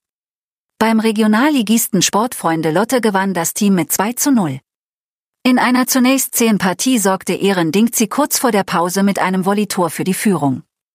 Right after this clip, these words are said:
Nach dem Seitenwechsel wurde Lotte mutiger, doch Freiburg blieb konzentriert. Nach mehr als einer Stunde Spielzeit traf schließlich Lukas Höhler nach einem Freistoß zum Endstand. Der Bundesligist zeigte sich leistungsstark und ließ defensiv nichts anbrennen.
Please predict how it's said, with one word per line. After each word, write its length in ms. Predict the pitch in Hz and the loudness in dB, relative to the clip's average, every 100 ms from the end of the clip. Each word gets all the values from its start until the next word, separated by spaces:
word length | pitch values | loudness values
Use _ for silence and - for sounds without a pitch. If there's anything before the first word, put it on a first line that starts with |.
| _ _ _ _ _ 220 | _ _ _ _ _ 0
Nach 220 | 220 - | 0 2
dem 180 | 226 220 | 2 2
Seitenwechsel 800 | 220 294 254 190 170 - 180 160 | 2 2 2 2 0 0 0 0
wurde 200 | 165 151 | 0 0
Lotte 280 | 180 220 | 0 2
mutiger, 560 | 196 208 214 180 151 131 - - | 2 2 2 0 0 -2 -6 -4
doch 160 | 160 | -4
Freiburg 540 | - 156 196 202 233 - | -4 -4 -2 -2 -4 -2
blieb 180 | 247 | -4
konzentriert. 840 | - 226 196 156 - 143 127 - - _ _ _ _ _ _ _ - | 0 0 2 0 -2 -2 -2 -4 -10 _ _ _ _ _ _ _ 0
Nach 220 | 226 220 | 0 2
mehr 260 | 247 277 294 | 2 2 2
als 200 | 196 - | -2 -2
einer 280 | 254 294 262 | 0 2 2
Stunde 340 | - 240 208 | 0 2 2
Spielzeit 600 | 190 254 285 285 226 202 | 2 2 0 2 0 0
traf 240 | - 202 208 | -2 -4 -4
schließlich 500 | 202 208 - 170 - | -4 -2 -2 -2 0
Lukas 460 | 240 247 190 - | 0 0 0 0
Höhler 260 | 226 202 175 | 2 2 2
nach 160 | 165 | 0
einem 260 | - 175 170 | -2 -2 -2
Freistoß 580 | - 214 285 - 175 - | -2 -2 -2 0 -2 0
zum 140 | 233 | -2
Endstand. 540 | - 175 - 160 135 - _ - | 0 0 0 0 -2 -4 _ -2
Der 120 | 196 | 0
Bundesligist 720 | 196 320 277 - 190 202 214 - | 2 2 2 0 0 0 0 0
zeigte 280 | 220 - | 0 0
sich 200 | 226 226 | -2 0
leistungsstark 840 | 208 247 - 240 202 - 165 156 - | 0 0 0 0 0 0 -2 -4 -4
und 160 | 185 | -2
ließ 200 | 190 208 | 0 0
defensiv 500 | - 180 196 190 226 | 0 0 2 2 2
nichts 300 | 233 240 - | 2 0 -2
anbrennen. 560 | - 160 143 143 139 | -2 0 0 0 0